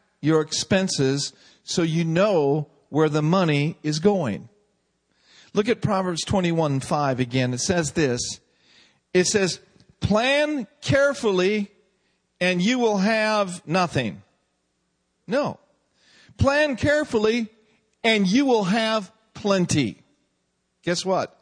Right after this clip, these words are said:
If you don't plan, you won't have anything.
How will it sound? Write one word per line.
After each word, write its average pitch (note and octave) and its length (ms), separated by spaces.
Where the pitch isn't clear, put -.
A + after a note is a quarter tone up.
If F#3 200
you F#3+ 80
don't G#3 260
plan, E3 580
you D3 140
won't D3+ 220
have C#3+ 160
anything. G2+ 420